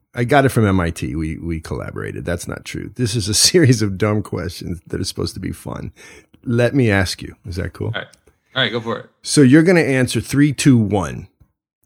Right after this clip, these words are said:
Speaker 1: Three, three is yes, a fully hundred percent, you know, gut feeling. Yes, I agree. Two is, uh, something like, "Maybe, sounds good, but," and one is that I'm pretty much sure that's not true.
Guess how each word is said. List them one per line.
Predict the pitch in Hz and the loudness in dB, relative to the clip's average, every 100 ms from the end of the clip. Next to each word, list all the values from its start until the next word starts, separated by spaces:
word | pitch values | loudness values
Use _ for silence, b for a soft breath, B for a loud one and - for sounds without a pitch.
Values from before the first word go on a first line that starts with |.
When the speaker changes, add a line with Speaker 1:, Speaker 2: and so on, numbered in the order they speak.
| - - | -10 -6
Speaker 1:
Three, | - 160 208 202 143 - - - | 4 6 6 2 -4 -12 -20 -12
three | - 165 202 | -2 2 6
is | 127 107 | 4 4
yes, | 127 92 - - | 0 0 -2 -4
a | 107 | -6
fully | - 175 151 131 | 0 4 6 4
hundred | 101 127 117 | 4 2 2
percent, | 101 - 110 104 - 117 - - - | 0 0 2 2 -2 -8 -10 -20 -10
you | 151 | -6
know, | 110 98 - | -6 -8 -2
gut | 135 - | -2 0
feeling. | 123 104 | -2 -2
Yes, | 110 - - | -4 -4 -6
I | 101 | -4
agree. | 82 82 82 71 90 - | -4 -4 -4 -6 -10 -16
Two | - 156 139 | 0 6 8
is, | 123 110 - | 6 4 -4
uh, | - 110 127 131 123 120 117 120 123 | -12 -12 -10 -8 -8 -8 -8 -6 -6
something | 110 113 113 | -6 -6 -4
like, | 95 78 - - | -4 -6 -8 -14
"Maybe, | - 123 113 87 90 92 - | -6 -2 -2 -2 -6 -8 -12
sounds | - 107 87 | -8 -6 -6
good, | 104 90 - | -8 -10 -6
but," | 76 62 - - b b b b | -6 -6 -8 -16 b b b b
and | 101 104 107 | 0 2 4
one | 123 123 | 6 6
is | 107 95 87 | 6 2 -2
that | 104 104 98 95 87 - - - - | -2 -2 0 -2 -4 -8 -12 -12 -10
I'm | 95 92 - _ - 104 - - 127 _ 117 120 | -6 -6 -8 _ -12 -10 -10 -14 -16 _ -20 -6
pretty | - 131 | 2 4
much | 110 101 90 | 4 2 0
sure | - 92 | 0 0
that's | 76 - | -2 0
not | 107 104 - | 2 4 2
true. | - 92 82 | -2 -2 -2